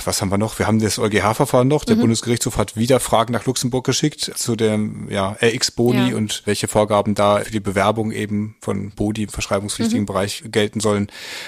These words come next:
Speaker 1: Also wir haben jetzt ja noch ein bisschen heiße Zeit, bis dann Expo Farm und Deutscher Apothekertag kommen.
Speaker 2: Ja, das wird auch spannend.
Speaker 1: Das wird spannend, da haben wir alle viel zu tun. Also ich glaub, uns wird nicht langweilig werden im Rest des Jahres.
Speaker 2: Da werden wir ja als P Z auch vertreten sein auf der Expo Farm.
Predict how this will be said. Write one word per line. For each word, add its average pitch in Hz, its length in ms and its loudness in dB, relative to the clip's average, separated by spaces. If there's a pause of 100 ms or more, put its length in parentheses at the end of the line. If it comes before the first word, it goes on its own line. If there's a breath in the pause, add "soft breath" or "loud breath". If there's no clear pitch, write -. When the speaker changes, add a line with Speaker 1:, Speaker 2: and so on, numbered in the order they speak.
Speaker 1:
Also 113 380 2
wir 107 80 2
haben 113 100 2
jetzt 110 160 0
ja 117 60 2
noch 113 160 -2
ein 110 100 -2
bisschen 113 380 -2
heiße 110 240 0
Zeit, 113 260 0
bis - 160 -4
dann 104 200 0
Expo 113 280 -6
Farm 117 320 2
und 101 300 -4
Deutscher 110 180 0
Apothekertag 117 640 -2
kommen. 127 380 4
Speaker 2:
Ja, 220 240 -4
das 175 180 -8
wird 214 100 -6
auch 220 100 -4
spannend. 160 360 -4
Speaker 1:
Das 104 220 0
wird 127 140 -2
spannend, 127 340 2
da 110 180 2
haben 120 140 0
wir 113 120 2
alle 110 180 -2
viel - 160 -6
zu - 120 -8
tun. 113 300 -4
Also 104 500 0
ich - 200 -6
glaub, 101 280 -4 (200)
uns 107 180 -4
wird 104 140 -4
nicht 117 80 -4
langweilig 113 340 0
werden 95 140 0
im 98 80 -4
Rest 98 200 -4
des - 100 -4
Jahres. 101 540 0
Speaker 2:
Da 208 140 -2
werden 202 240 0
wir 208 60 2
ja 196 180 0
als 196 220 -2
P - 180 -4
Z 202 360 -2
auch 196 420 0
vertreten 214 400 0
sein 165 200 -4
auf 180 100 -8
der - 100 -12
Expo - 240 -10
Farm. 170 420 -6